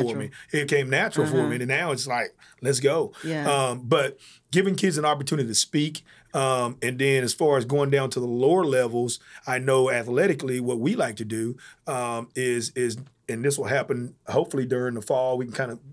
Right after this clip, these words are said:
Speaker 2: do it a little bit during the fall, but the fall is so busy football-wise.
Speaker 1: Yeah.
Speaker 2: But,
Speaker 1: Yeah.
Speaker 2: but the other programs, um, you know, that's in off season, giving them opportunities to go down and read to the younger kids.
Speaker 1: Oh, good.
Speaker 2: I'm a huge guy, uh, when it comes to,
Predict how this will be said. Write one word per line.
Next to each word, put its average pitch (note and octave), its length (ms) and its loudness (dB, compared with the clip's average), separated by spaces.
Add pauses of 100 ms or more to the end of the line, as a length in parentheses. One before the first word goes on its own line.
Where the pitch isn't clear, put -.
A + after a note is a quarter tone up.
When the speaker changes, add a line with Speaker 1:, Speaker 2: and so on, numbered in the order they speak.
Speaker 2:
do C#3 160 2
it B2+ 60 6
a - 20 -4
little C3 160 0
bit B2 160 -4
during A#2+ 180 -6
the - 80 -16
fall, D3 220 0
but B2 120 -10
the G#2+ 60 -8
fall E3 260 0
is - 80 -2
so C#3 160 2
busy A#2+ 440 -6 (120)
football-wise. C3+ 680 -4
Speaker 1:
Yeah. A2+ 100 -12
Speaker 2:
But, D#3 460 0
Speaker 1:
Yeah. C3+ 140 -12 (200)
Speaker 2:
but G3+ 280 2 (240)
the D#3 180 0
other D3 180 4
programs, B2+ 840 -2
um, B2 420 -4
you C3 120 -4
know, A#2 280 -8 (300)
that's C3 200 0
in B2 80 -4
off C#3+ 260 2
season, A#2 420 -2
giving D3 200 0
them D3 120 -2
opportunities C3+ 580 -2
to C3 60 -8
go B2 160 -2
down A#2+ 320 -4 (400)
and A#2+ 360 -2
read C3+ 420 -2 (100)
to - 120 -6
the A#2 80 -6
younger A#2+ 320 -6
kids. A2 520 -10
Speaker 1:
Oh, C3 100 -12
good. C3+ 260 -8
Speaker 2:
I'm C3 100 -4
a A2+ 80 -6
huge C#3+ 400 -2
guy, C3 360 0 (100)
uh, B2 400 -2
when B2 160 -4
it A2+ 80 -8
comes B2+ 320 -4
to, G#2+ 220 -6